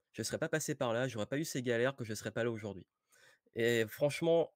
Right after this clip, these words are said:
ça a été, je pense, l'une des années les plus difficiles de ma vie.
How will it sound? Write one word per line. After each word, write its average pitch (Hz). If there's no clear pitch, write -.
ça -
a 127
été, 151
je 131
pense, 160
l'une 135
des 127
années 131
les 117
plus 117
difficiles 139
de 139
ma 120
vie. 110